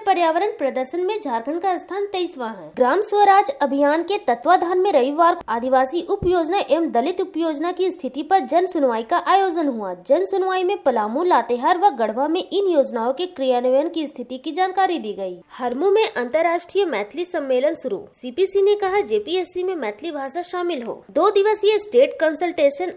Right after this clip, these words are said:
on इनोवेशन कार्यशाला संपन्न। आईटी के इस्तेमाल से क्रांति हो सकती है। धनबाद, बगैर चूना किए लगाया सत्तर हजार का चूना। स्वास्थ्य विभाग की एसआरएम रिपोर्ट। जिलों में सिविल सर्जन फरमाते हैं आराम।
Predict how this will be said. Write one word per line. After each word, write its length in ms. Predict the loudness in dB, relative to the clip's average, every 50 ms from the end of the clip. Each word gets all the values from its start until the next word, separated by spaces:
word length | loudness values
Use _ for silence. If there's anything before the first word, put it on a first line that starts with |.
| -6 -4
on 200 | -2 -2 -2 -2
इनोवेशन 560 | -4 -2 -2 0 0 -2 -2 -2 -4 -8 -6
कार्यशाला 680 | -4 -4 -2 -2 -2 -4 -4 -4 -4 -2 -2 0 -2
संपन्न। 460 | -2 -4 -6 -8 -8 -8 -10 -12 -8 -6
आईटी 320 | -4 -4 -4 -2 -2 -2
के 200 | 0 2 4 2
इस्तेमाल 400 | 2 2 -2 -6 -4 -2 -2 -2
से 160 | -2 -4 -6 -6
क्रांति 420 | -4 -4 -4 -4 -4 -4 -4 -4
हो 200 | -2 -2 -2 -2
सकती 400 | -2 -2 -4 -4 -6 -8 -8 -8
है। 220 | -10 -12 -14 -16 -12 -6
धनबाद, 560 | -4 -2 0 0 2 4 4 4 2 0 -4 -8
बगैर 400 | -6 -4 -2 2 2 2 2 2
चूना 300 | 4 4 4 4 2 0
किए 280 | -2 -2 0 0 2
लगाया 460 | 2 0 0 0 0 2 4 4 2
सत्तर 360 | 2 0 -4 -6 -2 -2 -2 0
हजार 320 | 0 0 0 0 0 0
का 120 | 0 -2
चूना। 340 | -4 -4 -4 -6 -6 -6 -4 -2
स्वास्थ्य 320 | 2 2 2 2 4 4
विभाग 300 | 6 6 6 4 2 0
की 320 | 0 2 2 2 2 0 -2
एसआरएम 460 | -4 -2 0 2 2 4 4 4 4
रिपोर्ट। 500 | 2 0 -2 -4 -6 -8 -8 -12 -16 -10
जिलों 240 | -4 0 2 4 4
में 140 | 4 4 2
सिविल 320 | 0 -2 0 0 0 2
सर्जन 320 | 2 2 2 2 2 0
फरमाते 520 | -2 -2 -2 -4 -4 -2 -4 -4 -2 -2 -2
हैं 140 | -2 0 0
आराम। 360 | 0 2 2 2 0 0